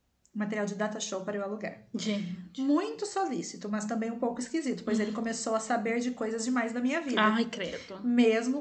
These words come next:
Speaker 1: o que eu não contava.
Speaker 2: Ah.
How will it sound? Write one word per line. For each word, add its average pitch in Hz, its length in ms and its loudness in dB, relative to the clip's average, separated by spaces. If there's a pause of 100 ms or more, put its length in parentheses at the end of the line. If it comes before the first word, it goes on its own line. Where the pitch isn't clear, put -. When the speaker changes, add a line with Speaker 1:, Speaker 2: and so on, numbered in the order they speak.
Speaker 1:
o 254 60 0
que - 100 -4
eu 247 80 2
não 240 140 -2
contava. 202 600 -4 (140)
Speaker 2:
Ah. 359 1120 8